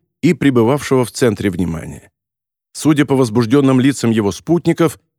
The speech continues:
этот идиот вовсю рассказывал похабную сказку о том, как он провел последние пятнадцать минут. Пол протиснулся к бару оказавшись позади женщины, покачивающей довольно внушительным розовым ирокезом. Бросив взгляд на группу в углу,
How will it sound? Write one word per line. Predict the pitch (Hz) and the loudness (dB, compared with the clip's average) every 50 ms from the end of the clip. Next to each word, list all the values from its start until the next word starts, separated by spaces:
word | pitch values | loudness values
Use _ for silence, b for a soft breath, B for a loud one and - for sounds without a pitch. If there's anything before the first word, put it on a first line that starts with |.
| _ _ | _ _
этот | - 147 - 185 - - | -4 -2 0 0 0 -2
идиот | 170 135 156 170 165 - | 0 2 2 2 2 0
вовсю | 147 143 151 127 - - - 180 180 | 0 0 0 0 -2 -2 0 0 2
рассказывал | 175 147 - - - 156 147 139 147 147 131 | 2 0 0 0 -2 -2 0 0 0 -2 0
похабную | - 147 - - 127 120 92 98 101 101 | -2 -4 -4 -2 -2 -2 0 0 -2 -4
сказку | - - - 104 92 - - 98 | -4 -4 -4 -4 -4 -4 -4 -6
о | 95 | -2
том, | - 151 165 156 131 - _ _ _ _ | 0 0 0 0 0 -4 _ _ _ _
как | _ 147 135 - | _ -2 0 0
он | 127 127 117 | 0 -2 0
провел | 113 110 113 123 135 123 | 0 0 2 2 0 0
последние | - 123 107 - - 113 110 98 87 104 101 95 | 0 -4 -4 -2 -2 -2 0 0 0 0 -2 0
пятнадцать | - 113 - - 92 85 - - - - - | -2 -4 -4 -4 -6 -6 -6 -8 -12 -8 -8
минут. | 90 82 76 71 - - _ _ _ _ _ _ _ _ _ _ _ _ _ _ | -8 -8 -8 -10 -14 -18 _ _ _ _ _ _ _ _ _ _ _ _ _ _
Пол | - 147 180 185 | 0 0 0 0
протиснулся | - 160 151 - - 156 139 - 135 117 - - 104 | 0 -2 -2 -2 -2 -4 -2 -2 -2 -4 -2 -4 -6
к | 87 | -4
бару | 92 107 143 175 180 180 165 - _ _ _ _ _ _ | -2 0 2 2 2 2 0 -2 _ _ _ _ _ _
оказавшись | - 117 - 135 117 143 180 175 - - 160 - | -8 -4 -2 0 0 0 0 0 0 -4 -4 -4
позади | - 143 131 117 113 101 104 | -2 -2 0 0 0 0 0
женщины, | 101 85 117 151 170 - - 165 170 165 | -2 0 0 0 0 0 0 0 0 0
покачивающей | - - 113 - - 147 147 - 151 147 147 143 - - 131 | 0 -2 -2 -2 0 -2 -2 -2 -2 -2 -2 -2 -2 -2 0
довольно | 107 110 113 131 135 131 117 | 0 2 2 2 2 0 0
внушительным | 107 117 110 - - 139 139 - 156 143 143 139 127 - _ _ _ - | 0 -2 -2 0 -2 -2 -2 0 0 2 2 0 0 -2 _ _ _ -6
розовым | 107 110 117 127 123 117 101 113 110 110 110 107 - | -2 0 2 2 2 0 0 0 0 0 -2 -2 -2
ирокезом. | 127 107 104 104 98 - - 80 78 71 - - - - _ _ _ _ _ _ _ _ _ _ _ _ _ _ _ | 0 0 0 0 -2 -6 -8 -10 -10 -10 -14 -18 -20 -20 _ _ _ _ _ _ _ _ _ _ _ _ _ _ _
Бросив | 101 98 90 120 156 196 202 - - 175 151 | -10 -4 0 2 2 2 2 2 0 0 0
взгляд | 131 127 117 127 156 185 180 - | 0 -2 0 0 0 0 2 2
на | 151 143 | 0 0
группу | 139 131 151 156 - - 127 | 0 0 0 0 0 0 0
в | 113 113 | 2 2
углу, | 117 101 107 127 175 196 180 - | 0 0 0 2 2 2 2 0